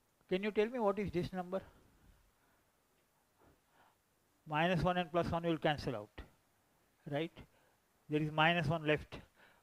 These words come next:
But what is two times two to the power n minus one? Two to the power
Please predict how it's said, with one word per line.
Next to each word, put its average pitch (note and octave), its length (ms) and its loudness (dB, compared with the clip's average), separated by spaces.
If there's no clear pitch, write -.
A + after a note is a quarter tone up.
But D#3 140 -2
what D#3+ 180 2
is F#3+ 200 -2
two G3+ 220 2
times F3 340 6
two F#3 140 4
to F3 120 0
the D#3+ 100 -4
power D#3+ 260 6
n D#3+ 140 0
minus D3+ 360 -2
one? A#2+ 160 -8
Two F#3 280 8
to F3+ 100 -2
the E3+ 100 -4
power E3 340 4